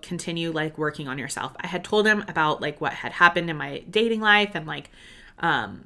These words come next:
what I was doing, just, you know, going to the gym and, and trying to do self-improvement and all this stuff, and he was all for it. Like, so much that he was like, "You don't need to be, like, specifically with someone right now. You need to continue working on you and really finding yourself."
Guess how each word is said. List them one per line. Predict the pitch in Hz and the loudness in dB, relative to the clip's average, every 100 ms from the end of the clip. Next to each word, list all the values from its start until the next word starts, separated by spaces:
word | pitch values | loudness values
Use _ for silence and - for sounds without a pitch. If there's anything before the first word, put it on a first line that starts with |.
| - | -4
what | 185 | 4
I | 185 | 6
was | 175 160 | 6 2
doing, | 156 160 156 151 | 0 -2 -2 -4
just, | 147 - | -6 -8
you | 156 | -6
know, | 151 143 | -8 -8
going | 151 147 | -10 -8
to | |
the | 147 | -6
gym | 208 202 190 | 0 2 2
and, | |
and | 147 | 0
trying | - 147 151 | -2 -2 -2
to | |
do | 147 139 | -4 -6
self-improvement | 139 131 - - 196 185 180 | -6 -8 -8 -2 0 0 -2
and | 160 | 0
all | 143 | -2
this | 143 | -2
stuff, | - 175 - | 0 0 -2
and | 175 | -8
he | - | 0
was | 185 180 - | 2 0 0
all | 147 156 | 2 2
for | 156 - 147 185 | -2 -4 2 4
it. | 262 262 - - - - - - - | 4 2 -16 -20 -20 -20 -20 -20 0
Like, | 190 175 - | 6 6 4
so | - 214 | 2 4
much | 233 185 - | 6 6 4
that | 180 - | -2 0
he | |
was | 175 170 | 0 2
like, | 160 160 | 0 -2
"You | 165 196 | 0 2
don't | 226 175 | 2 -2
need | 165 160 | -4 -4
to | 160 | -8
be, | 156 151 147 143 143 - - - | -6 -4 -2 -4 -6 -18 -12 0
like, | 156 - | 0 0
specifically | - 165 170 156 160 147 | -2 0 0 0 0 0
with | 135 131 | 0 -2
someone | 143 143 143 | -4 -4 -4
right | 143 127 | -4 -4
now. | 143 | -2
You | 139 143 | -2 0
need | 180 196 | 0 0
to | 190 | -2
continue | 175 180 160 143 | -4 -2 -2 -2
working | 139 135 139 | -2 -4 -4
on | 143 131 | -4 -2
you | 143 156 208 | 0 4 6
and | 247 175 | 6 4
really | 156 151 | 4 4
finding | 151 151 147 151 | 4 2 2 -2
yourself." | 135 - 110 117 | -4 -2 0 -2